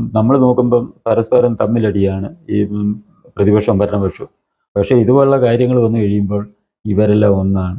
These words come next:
ഇതിനെ തിരുത്തേണ്ട ആൾക്കാരാണ് പ്രതിപക്ഷത്തിരിക്കുന്നത്. അവരും ഇതിനെക്കുറിച്ച്, ഏഹ്, കാര്യമാക്കാറേ ഇല്ല. കാരണം അവർ നാളെ കയറിയിരിക്കുമ്പോൾ ഇത്, ഇതൊക്കെ ആയിരിക്കും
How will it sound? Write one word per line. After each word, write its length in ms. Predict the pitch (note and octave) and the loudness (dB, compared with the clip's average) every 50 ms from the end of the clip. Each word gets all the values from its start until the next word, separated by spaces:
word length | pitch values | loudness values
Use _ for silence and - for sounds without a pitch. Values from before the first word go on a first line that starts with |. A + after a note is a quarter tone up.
| D3 - _ _ _ _ _ _ _ _ - | -12 -16 _ _ _ _ _ _ _ _ -8
ഇതിനെ 320 | G#2+ G#2 G2+ F2 A2 A#2+ A#2+ | -2 -2 0 2 2 2 2
തിരുത്തേണ്ട 640 | A#2+ - A#2+ G#2+ A2+ A#2 - C3 C3 C3 C3 B2+ C3 B2+ B2 - - - - - | 0 0 0 0 0 0 2 2 2 2 0 0 2 0 0 -2 -4 -12 -8 -4
ആൾക്കാരാണ് 640 | A#2 G#2+ A2 G#2+ - A2+ A2 G#2 G#2 G#2 G#2+ A2 A#2 - - | -2 -2 -2 0 0 0 2 2 2 0 -2 -2 -4 -6 -8
പ്രതിപക്ഷത്തിരിക്കുന്നത്. 880 | - - - G2+ G2+ A2+ - - - F#2+ F#2 G2+ G2 F#2+ G2 G2 G2+ G2+ - _ - | -8 -4 -2 0 2 2 2 0 -2 -2 -2 -2 -2 -2 -4 -4 -6 -8 -10 _ -8
അവരും 360 | - A2+ A2 A#2 - C#3 C#3+ C3+ C3 - _ _ _ _ _ _ _ _ | -4 -2 0 2 2 0 0 -2 -4 -8 _ _ _ _ _ _ _ _
ഇതിനെക്കുറിച്ച്, 640 | - A#2+ A2+ A2+ A2+ A#2 A2+ A2+ A2+ G2 G#2 - A#2 G#2+ - - - _ _ _ _ _ - | -2 0 0 2 2 2 2 0 -2 -4 -2 -2 -2 -2 -2 -6 -14 _ _ _ _ _ -4
ഏഹ്, 600 | A#2 A2+ A2 A2 A2 A2 A2 G#2+ G#2+ G#2+ G#2+ A2 - D#3+ - _ _ _ _ _ _ _ _ _ _ _ _ _ _ _ _ _ _ _ _ _ _ - | -2 0 0 2 2 2 2 0 0 0 -2 -4 -6 -8 -12 _ _ _ _ _ _ _ _ _ _ _ _ _ _ _ _ _ _ _ _ _ _ -4
കാര്യമാക്കാറേ 640 | D3 C3+ C3+ D3 D#3+ D#3+ D3+ D3 D3 - D3+ D3 D3 | -2 0 2 2 2 2 2 2 0 0 0 0 0
ഇല്ല. 180 | B2 G#2 G2 G#2 - - - - | 0 -2 -2 -6 -8 -10 -10 -6
കാരണം 340 | A2 A2 A2 A2+ B2 B2 C3+ - | -2 -2 -2 0 -2 -4 -2 -2
അവർ 180 | A2 G#2+ A#2 C3 | 0 0 0 2
നാളെ 260 | B2 B2 B2 B2+ C3 | 2 2 2 2 0
കയറിയിരിക്കുമ്പോൾ 640 | B2 - B2+ A#2 A#2+ B2 A#2+ A#2 G#2+ A#2+ A#2+ A2+ A#2 | 0 0 0 2 2 2 2 2 0 -2 0 0 0
ഇത്, 160 | A2+ A2+ B2 C3 - - | 0 0 0 -2 -4 -8
ഇതൊക്കെ 300 | - B2+ A2+ A#2 A2+ A#2 | -8 -6 -4 -2 0 0
ആയിരിക്കും 320 | A#2 A2 A2 A2 G#2 A#2 | 0 0 0 -2 -2 -4